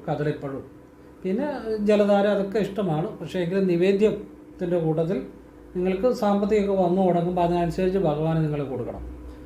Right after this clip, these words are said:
ഭഗവാനെ മറക്കരുത്, അതേ ഉള്ളൂ കേട്ടോ, അത്രേ ഉദ്ദേശിച്ചിട്ടുള്ളൂ. അപ്പോൾ അത് ചെയ്തോളുക, ജീവിതത്തിൽ എല്ലാ അഭിവൃദ്ധികളും ഉണ്ടാകും. അപ്പോൾ ഈ നമ്മളെല്ലാം ക്ഷേത്ര ദർശനം നടത്താറുണ്ട്. ഇനി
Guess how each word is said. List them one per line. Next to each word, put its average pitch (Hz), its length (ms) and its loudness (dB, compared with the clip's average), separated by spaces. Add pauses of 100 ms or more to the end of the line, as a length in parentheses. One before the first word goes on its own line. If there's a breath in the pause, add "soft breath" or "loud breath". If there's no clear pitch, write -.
(300 loud breath)
ഭഗവാനെ 185 380 2
മറക്കരുത്, 160 500 0 (240)
അതേ 135 140 -8
ഉള്ളൂ 120 320 -6
കേട്ടോ, 190 160 -2
അത്രേ 127 260 0
ഉദ്ദേശിച്ചിട്ടുള്ളൂ. 147 600 -2 (560 loud breath)
അപ്പോൾ 196 180 4
അത് 214 180 6 (840)
ചെയ്തോളുക, 185 800 2
ജീവിതത്തിൽ 165 380 0
എല്ലാ 185 320 2
അഭിവൃദ്ധികളും 160 640 2
ഉണ്ടാകും. 127 320 -8 (720 loud breath)
അപ്പോൾ 214 140 4
ഈ 214 100 6 (520)
നമ്മളെല്ലാം 233 500 2
ക്ഷേത്ര 185 300 2
ദർശനം 196 340 4
നടത്താറുണ്ട്. 143 600 -2 (580 loud breath)
ഇനി 233 120 2